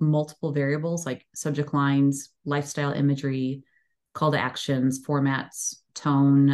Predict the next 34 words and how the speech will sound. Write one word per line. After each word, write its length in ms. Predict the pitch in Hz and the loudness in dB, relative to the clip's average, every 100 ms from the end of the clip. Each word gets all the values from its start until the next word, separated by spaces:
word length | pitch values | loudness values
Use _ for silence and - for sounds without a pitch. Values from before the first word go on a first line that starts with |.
| - | 2
um, 460 | 135 127 123 127 127 | -4 -2 -2 -2 -2
and 160 | 139 131 | -2 0
even 240 | 139 143 | 0 0
your 160 | 135 - | 0 -2
offer. 440 | 123 - 180 220 _ _ _ _ _ | -6 -6 -8 -8 _ _ _ _ _
So 560 | - 185 160 151 143 - | -2 2 4 4 0 -2
overall, 720 | - 220 247 185 139 156 185 - | 2 4 4 2 2 2 0 -2
A 140 | 160 | -2
B 120 | 160 | -2
testing 460 | 165 147 - 156 156 | -4 -6 -4 -2 -2
in 200 | 147 151 | 0 0
both 440 | 147 151 151 151 - - | 0 0 0 -4 -12 -6
direct 300 | 160 151 - | -4 -4 0
mail 380 | 147 143 147 147 | 0 2 0 -2
and 160 | 147 147 | 0 2
email 300 | 147 147 151 | 2 0 -2
can 140 | 151 | -4
help 220 | 143 143 | -4 -4
improve 460 | 147 147 156 156 165 | -6 -4 -4 -2 -4
your 100 | 165 | -6
campaign 340 | 160 151 147 | -4 -2 0
effectiveness 600 | 139 127 - 151 165 165 | -2 -4 -8 -4 -4 0
and 80 | 151 | 0
your 100 | 139 | 2
R 180 | 139 139 | 2 0
O 40 | |
I 280 | 131 147 254 - _ _ _ | 0 -2 -4 -6 _ _ _
by 100 | 156 | -4
providing 380 | 151 151 151 151 | -2 0 2 2
those 200 | 147 143 | 2 2
insights 360 | 135 139 139 - | -2 -2 -4 -6
that 120 | - | -4
you 100 | 147 | 0
need. 380 | 143 151 185 | 0 0 -4